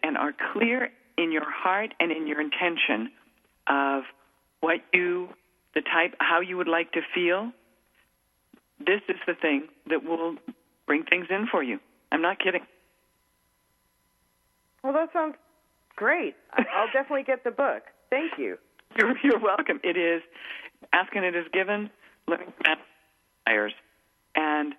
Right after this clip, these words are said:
Speaker 1: the big thing that people also have to do is your rational brain, Rosalind, is gonna tell you what you want. The thing that really will tell you what you want is your subconscious or your unconscious brain.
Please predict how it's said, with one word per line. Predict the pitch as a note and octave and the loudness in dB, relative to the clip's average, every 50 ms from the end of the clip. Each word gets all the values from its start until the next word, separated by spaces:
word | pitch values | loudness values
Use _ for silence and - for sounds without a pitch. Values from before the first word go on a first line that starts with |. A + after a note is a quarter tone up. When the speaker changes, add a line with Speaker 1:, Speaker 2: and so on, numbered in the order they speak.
| _ _ _ _ _ _ - | _ _ _ _ _ _ -6
Speaker 1:
the | E3 | -2
big | C#3+ - G3 G3+ - - | 0 0 0 0 0 -2
thing | A3+ G#3+ G#3 G3+ | -4 -2 -2 -4
that | F#3+ F3 - | -4 -6 -4
people | - G#3 - - F#3 F3 - - | -6 -6 -2 -2 -2 -2 0 0
also | E3 F3+ G3 - A3 G#3+ | 0 0 -2 -2 -4 -4
have | G#3 G#3+ G3+ G3+ - | -2 -2 -2 -2 -2
to | - G3+ | -6 -4
do | - G#3+ A3 A#3 A#3+ A#3+ - - - - - - _ | -2 -2 -2 -2 -4 -6 -8 -16 -18 -18 -20 -6 _
is | - F3+ F3 E3+ E3+ E3 - - - - _ - _ _ _ _ _ _ _ _ _ | 0 2 2 2 0 -2 -6 -14 -20 -20 _ -20 _ _ _ _ _ _ _ _ _
your | E3+ F3 A#3 C#4+ D4 A#3+ F3+ E3+ D3 | -2 0 2 2 2 0 -4 -6 0
rational | E3+ F3 F3 F3+ F#3+ G3 - A3 G#3+ G#3 | 2 2 2 2 2 2 0 0 0 -2
brain, | G3 F3+ F#3+ G3+ G3+ G3+ G3+ G3 G3 G3 G3+ G#3 - - | -2 0 0 0 2 0 -2 -2 -4 -6 -8 -10 -6 -2
Rosalind, | F#3 F#3 F#3 F#3 F3+ F#3+ G3 F#3+ F#3+ - | 0 0 0 0 -2 -4 -4 -4 -2 -2
is | - D#3+ C#3+ - | -4 -4 -4 -2
gonna | - E3+ D#3+ D3 - - F3 | -2 -2 -2 -2 -2 -4 -2
tell | E3+ E3+ E3+ | -2 -2 -2
you | D#3+ D#3 D3 | 0 -2 -2
what | B2+ C#3 C#3+ C#3 - - | 0 0 0 0 0 -2
you | D3 | -2
want. | C3 C3+ C#3+ C#3 C3 B2 A2+ - - - - - - - | 0 0 0 0 0 -2 -4 -6 -10 -10 -10 -12 -6 -2
The | - F3 - - | -2 -2 0 2
thing | C4+ C#4 C#4 C4+ | 2 2 4 2
that | G#3+ D#3 - - C#3 C#3+ C#3+ | 0 -2 -4 -6 -10 -8 -4
really | D#3+ D#3+ D#3+ E3+ F3+ F#3 F#3+ G3+ G#3 G#3 | -2 0 2 2 0 0 0 -2 -2 -2
will | F#3+ G3 G3+ | -2 -2 -4
tell | G3+ - - G3 F#3+ F#3+ | -4 -2 -2 0 0 0
you | F#3+ F#3 G3 G3 G3+ G#3 A3+ - _ _ _ _ _ _ _ _ _ | -2 -2 -2 -2 -2 -4 -6 -10 _ _ _ _ _ _ _ _ _
what | - F3 F#3+ - | 0 0 0 0
you | F#3 F3+ E3+ | -2 -4 -2
want | E3+ E3+ E3+ F3 E3+ - | 0 0 0 0 -2 -2
is | - E3+ D#3+ D3+ D3+ | -2 -2 0 2 0
your | D#3+ D#3 D3+ D3 C#3+ C#3+ - _ _ _ _ _ _ _ - - - | 2 2 0 0 -2 -4 -8 _ _ _ _ _ _ _ -10 0 0
subconscious | G3+ G3 G3 - - F#3 E3 D#3+ D3+ - D3+ - - | 0 2 2 0 0 0 0 0 -2 -4 -4 -2 0
or | D3 | 0
your | C#3+ C#3 C#3 - | 2 2 0 0
unconscious | - D#3 D#3+ D#3+ - - D3 B2 A#2+ - - A#2 - - | 0 -2 -2 -2 -2 -2 -2 0 0 0 -2 -2 -6 -4
brain. | - A2 G#2 F#2+ - - - | -2 0 0 0 -2 -4 -10